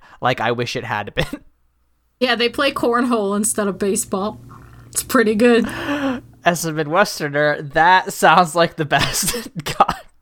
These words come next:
Speaker 1: Oh, goodness gracious. Um, well, listeners, thank you for, uh, tuning in for this first part of our spooky season. What are we doing next week, Layla?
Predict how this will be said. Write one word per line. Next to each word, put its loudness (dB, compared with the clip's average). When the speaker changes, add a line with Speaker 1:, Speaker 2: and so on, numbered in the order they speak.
Speaker 1:
Oh, 0
goodness -10
gracious. -14
Um, 2
well, 2
listeners, -4
thank -6
you -6
for, -2
uh, -2
tuning -2
in -4
for -8
this -4
first -2
part 2
of -4
our 0
spooky -8
season. -8
What -8
are -6
we -6
doing -10
next -8
week, -8
Layla? -4